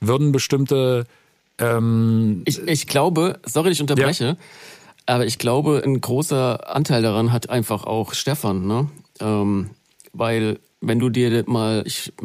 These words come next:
Speaker 2: spreche super viel mit Amis, ne, die halt immer fragen, „Ey, wie kommt ihr da in diese Jazz-Vibes? Warum seid denn ihr jetzt immer in dieser Jazz-Vibes?“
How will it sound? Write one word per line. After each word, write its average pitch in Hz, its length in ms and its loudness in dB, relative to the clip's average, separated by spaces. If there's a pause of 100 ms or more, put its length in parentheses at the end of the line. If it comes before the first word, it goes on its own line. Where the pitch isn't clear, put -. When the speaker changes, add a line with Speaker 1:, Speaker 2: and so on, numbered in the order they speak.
(200)
Speaker 2:
spreche - 600 -6
super 127 220 0
viel 117 140 -2
mit 110 160 -2
Amis, 113 320 0
ne, 110 140 2
die 107 120 2
halt 110 100 -2
immer 113 160 2
fragen, 110 240 -4
„Ey, 120 180 -2
wie 110 60 -6
kommt 123 300 -2
ihr 143 60 0
da 117 120 0
in 110 60 0
diese 101 180 -2
Jazz-Vibes? 113 560 -4
Warum 110 220 2
seid 107 200 0
denn 107 60 -4
ihr 139 160 2
jetzt 143 180 -2
immer 143 160 2
in 139 80 0
dieser 131 180 0
Jazz-Vibes?“ 107 540 -4